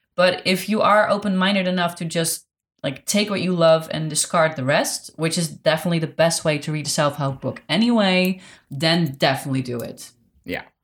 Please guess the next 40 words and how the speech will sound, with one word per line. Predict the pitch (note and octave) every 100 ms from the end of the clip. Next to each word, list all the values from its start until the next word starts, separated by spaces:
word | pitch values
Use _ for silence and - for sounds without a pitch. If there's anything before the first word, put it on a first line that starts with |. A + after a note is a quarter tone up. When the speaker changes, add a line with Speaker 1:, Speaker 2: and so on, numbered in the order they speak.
| _ _ _
Speaker 1:
And | F#3+ G3+
experiment | F#3 - A3 G3 C3+ C3+
with | C3+
it. | -
Like, | D3 D3+
start | - G3+ F#3+
with | F3+
your | E3+
clothes, | E3 - D3 D3
then | C3 D#3+
do | E3
books | D#3 C#3+ C#3+ -
and | D3+
see | - E3
what | D3+
happens. | C#3+ - - C3+ -
Speaker 2:
Couldn't | B2 A#2
agree | G#2 G2
more. | F2 B1+ - -
Speaker 1:
Yeah. | E2+ - - _
Speaker 2:
Yeah. | F#2+ E2 - _ _ _ _
Speaker 1:
All | -
Speaker 2:
I | A#3+
Speaker 1:
right. |
Speaker 2:
gave | A3 C4+
it |
to | G#3
my | F3
mom, | C3 A#2 A2+ F#2+ D#2 - _
and | C#3
Speaker 1:
Oh. | A2
Speaker 2:
she | A#2+ C3+
is | A#2 B2
Marie | G2 D#2 C2+
Kondo. | - - A2+ -
Speaker 1:
Yeah, | C#4
you | B3 A#3
told | G3+ -
me, | E3+
yeah. | G3 G3 D#3+ D#3+